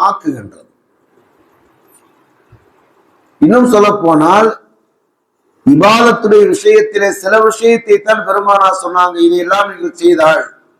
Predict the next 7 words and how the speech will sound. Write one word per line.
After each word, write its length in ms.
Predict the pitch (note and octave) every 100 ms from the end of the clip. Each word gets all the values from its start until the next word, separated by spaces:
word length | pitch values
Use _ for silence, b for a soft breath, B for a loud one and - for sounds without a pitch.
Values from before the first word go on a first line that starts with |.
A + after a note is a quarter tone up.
| _ _ _ _ _ _ _ -
ஈமான் 440 | F3 G#3 G3 F#3+
முழுமை 300 | E3+ G3+ G3+
அடைகிறது" 340 | F3 F3 E3 D3
என்பதாக. 560 | C3+ B2 B2+ C3 - _ _ _ _ _ _ _ _ _
ஆனா 200 | A#2+ A#2
அதே 220 | C#3 G3+
நேரத்திலே 840 | F#3+ F3+ E3 - C#3 C#3+ D#3+ -